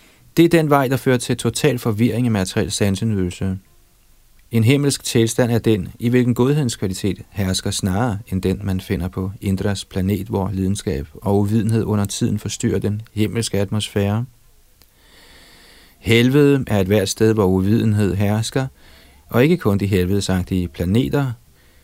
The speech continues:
hvor en ren hengiven, ifølge Herren Shiva, kan tænke på Krishna og være lykkelig. Vor virkelige ven i livet er den ægte åndelige mester, der frelser os fra alle farer. Blandt alle guruer er Krishna selv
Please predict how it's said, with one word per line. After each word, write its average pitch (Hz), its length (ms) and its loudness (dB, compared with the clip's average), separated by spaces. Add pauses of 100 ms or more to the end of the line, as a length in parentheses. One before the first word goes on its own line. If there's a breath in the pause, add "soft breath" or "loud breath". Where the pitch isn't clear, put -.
(360 soft breath)
hvor 98 200 4
en 95 160 0
ren 120 240 2
hengiven, 107 680 0
ifølge 110 420 0
Herren 95 260 0
Shiva, 104 280 -2
kan - 300 -4
tænke 95 300 -2
på 113 120 -6
Krishna 95 400 -6
og 92 200 -2
være 104 140 -2
lykkelig. 101 400 -4 (1600 soft breath)
Vor 104 200 2
virkelige 113 440 4
ven 107 200 6
i 120 60 4
livet 117 520 0
er 98 80 -2
den 95 160 0
ægte 104 320 0
åndelige 107 240 2
mester, 107 460 0
der 120 160 -6
frelser - 460 -6
os 101 180 -4
fra 92 180 -4 (160)
alle 98 220 0
farer. 90 400 -4 (1500 soft breath)
Blandt 113 240 4
alle 131 220 4
guruer 135 640 2
er 98 180 0
Krishna 113 320 0
selv - 340 0